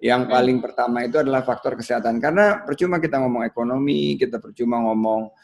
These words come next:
Speaker 1: kebosenan kita di dalam rumah kalau, eh, kesehatannya belum ter-, eh, teratasi. Jadi,
Speaker 2: Mm-mm.
Speaker 1: eh, bagian daripada new normal itu adalah kita petakan, identifikasi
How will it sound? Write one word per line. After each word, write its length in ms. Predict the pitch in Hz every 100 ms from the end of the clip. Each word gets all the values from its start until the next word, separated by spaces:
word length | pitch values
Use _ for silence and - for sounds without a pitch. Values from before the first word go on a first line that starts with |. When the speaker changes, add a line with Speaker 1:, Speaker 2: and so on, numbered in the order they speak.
| - -
Speaker 1:
kebosenan 720 | - 131 127 117 127 127 123 120
kita 160 | 143
di 160 | 131 123
dalam 240 | 120 117
rumah 400 | 120 117 117 156
kalau, 760 | - 120 120 139 156 151 143 - _ 113
eh, 460 | 110 107 107 107 110 _ _ _ -
kesehatannya 800 | 120 123 113 110 117 120 143 147
belum 500 | 110 117 127 135 135 135 127 127 - _ _ _
ter-, 560 | - 117 113 113 110 104
eh, 540 | - - 104 101 101 101 - _ _ _
teratasi. 800 | 110 120 120 117 - 123 - -
Jadi, 560 | 117 123 165 170 165
Speaker 2:
Mm-mm. 160 | - -
Speaker 1:
eh, 480 | 120 120 120 120 117 117 135
bagian 320 | 131 135 156
daripada 400 | 151 143 139 135
new 160 | 135 139
normal 480 | 131 127 127 131 123
itu 160 | -
adalah 320 | 160 143 131
kita 240 | 135 131 143
petakan, 640 | - - 135 - 127 113
identifikasi 1040 | 123 127 123 - 117 110 107 - 165 160